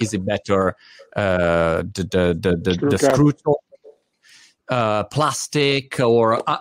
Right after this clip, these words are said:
Speaker 1: I mean, there are so many options now. And, uh, so I, I was curious to know wh-, what's the situation at the moment, um,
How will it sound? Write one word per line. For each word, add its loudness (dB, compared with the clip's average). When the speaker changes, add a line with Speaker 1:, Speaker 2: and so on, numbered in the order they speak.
Speaker 1:
I 0
mean, 4
there 4
are 4
so -4
many 2
options -4
now. -4
And, 2
uh, 2
so 0
I, 0
I 0
was 2
curious 0
to 2
know 4
wh-, -2
what's 0
the 0
situation -6
at -10
the -2
moment, -2
um, -8